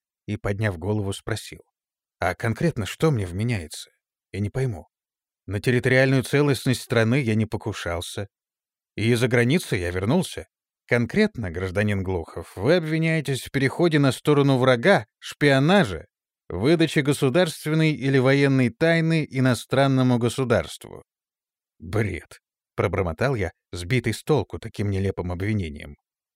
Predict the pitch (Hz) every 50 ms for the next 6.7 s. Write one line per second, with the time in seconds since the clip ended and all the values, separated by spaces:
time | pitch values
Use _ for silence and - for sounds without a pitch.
0 | _ _ _ 170 190 196 - 214 - - 214 185 135 110 90 85 82 78 80 98
1 | 95 80 73 - - - - _ _ _ _ - - - - - - 98 90 85
2 | 85 - - 87 90 90 90 101 107 107 - - 101 107 104 98 90 92 - 104
3 | 95 95 - - 101 101 - - - 76 73 - _ _ _ _ _ _ _ _
4 | _ _ _ _ - 117 131 131 113 107 117 170 190 170 120 - - - - _
5 | _ _ _ _ _ _ _ _ _ _ _ _ - 85 92 98 98 92 - 95
6 | 92 90 90 92 87 82 80 - 92 95 - - 85 80